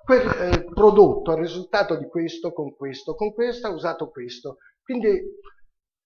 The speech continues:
in realtà se fa parte di un discorso molto complesso all'interno della vita dell'autore,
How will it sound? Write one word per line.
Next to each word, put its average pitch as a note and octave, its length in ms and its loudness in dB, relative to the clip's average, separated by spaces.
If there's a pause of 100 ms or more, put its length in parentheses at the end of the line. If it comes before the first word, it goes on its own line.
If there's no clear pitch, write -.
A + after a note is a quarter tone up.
(200)
in A3+ 300 -2
realtà F3+ 760 -2 (320)
se - 460 -6
fa - 300 -2
parte F3 920 -2 (100)
di G3 400 -6
un D#3 300 -6
discorso F3 720 0
molto F3+ 400 2
complesso D#3 680 -4
all'interno C3+ 480 -8
della C3+ 140 -12
vita E3 220 -6
dell'autore, F3+ 840 0